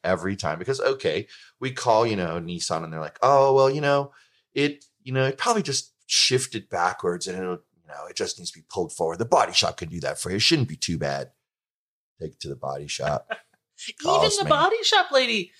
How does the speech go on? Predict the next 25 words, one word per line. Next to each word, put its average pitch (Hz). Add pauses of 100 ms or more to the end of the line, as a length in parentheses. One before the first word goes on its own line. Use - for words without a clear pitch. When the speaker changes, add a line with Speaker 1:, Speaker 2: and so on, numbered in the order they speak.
(280)
Speaker 2:
was 240
like, 240
"Oh, 175
yeah, 180
we 208
should 165
be 156
able 139
to -
pull -
this -
forward. -
Speaker 1:
Then 87
the, 73
Speaker 2:
It -
should 87
Speaker 1:
then, 82
Speaker 2:
be 80
fine." -
Speaker 1:
then 80
he 78
calls 71
and 57
says, -
"It 104